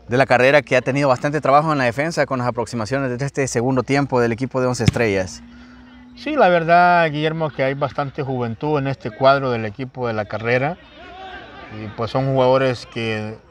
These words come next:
Speaker 2: son muy talentosos también, ¿verdad? Lastimosamente no ha sido su tarde porque no han logrado marcar. Han concretado muchas jugadas, Guillermo. Han tenido la oportunidad, pero no han sabido definir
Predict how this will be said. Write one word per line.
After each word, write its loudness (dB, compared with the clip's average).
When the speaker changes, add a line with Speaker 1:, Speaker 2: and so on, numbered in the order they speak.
Speaker 2:
son -6
muy 0
talentosos 2
también, -4
¿verdad? -6
Lastimosamente -2
no 0
ha 2
sido 0
su -6
tarde 4
porque -10
no -4
han -4
logrado 2
marcar. 2
Han 2
concretado 2
muchas 0
jugadas, 4
Guillermo. -4
Han -4
tenido -4
la 4
oportunidad, 0
pero 2
no 2
han 4
sabido 6
definir 2